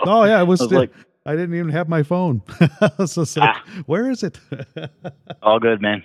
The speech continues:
Speaker 1: I'm sorry about that. Yeah, anyway, I was just
Speaker 2: No.
Speaker 1: carrying on about the, the old school shit, but
Speaker 2: Oh, yeah. Like, um, so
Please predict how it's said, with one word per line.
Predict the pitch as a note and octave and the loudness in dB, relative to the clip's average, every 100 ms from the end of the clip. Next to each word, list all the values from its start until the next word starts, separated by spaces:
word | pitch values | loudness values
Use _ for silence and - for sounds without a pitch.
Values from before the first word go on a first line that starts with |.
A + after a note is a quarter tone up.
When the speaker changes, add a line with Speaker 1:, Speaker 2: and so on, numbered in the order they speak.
| - | -4
Speaker 1:
I'm | C#3+ D3+ | -2 -2
sorry | C#3 C#3 A#2 | -2 -2 -2
about | G#2+ A2 | -4 -6
that. | G#2+ G#2 - - C#3+ | -6 -12 -12 -18 -4
Yeah, | F3 | 2
anyway, | F#3 F#3+ F3 | 4 4 4
I | F3 | 2
was | F3 | 2
just | F3+ D3 | 2 0
Speaker 2:
No. | |
Speaker 1:
carrying | - E3+ D#3+ D3+ C3+ | 2 4 6 4 2
on | C3+ B2+ | 2 0
about | A2+ A#2+ A2 | 0 0 0
the, | A#2 A2 G#2+ | -2 -2 -4
the | G#2+ A2+ | -4 -2
old | A#2 A#2 | 0 -2
school | - G#2 F#2 | -4 -8 -8
shit, | - G#2 G#2 - | -10 -12 -12 -16
but | - - _ _ _ - | -18 -18 _ _ _ 0
Speaker 2:
Oh, | D3+ C#3+ | 2 4
yeah. | A#2+ C#3+ A#2 - _ - | 4 4 2 -2 _ -2
Like, | G#2+ G2 _ _ _ _ _ _ _ _ _ _ _ | 0 0 _ _ _ _ _ _ _ _ _ _ _
um, | - A#2 A2 G#2 G#2 - | 0 4 4 2 -2 -2
so | B2 A2 A2 G#2+ | 0 2 2 -2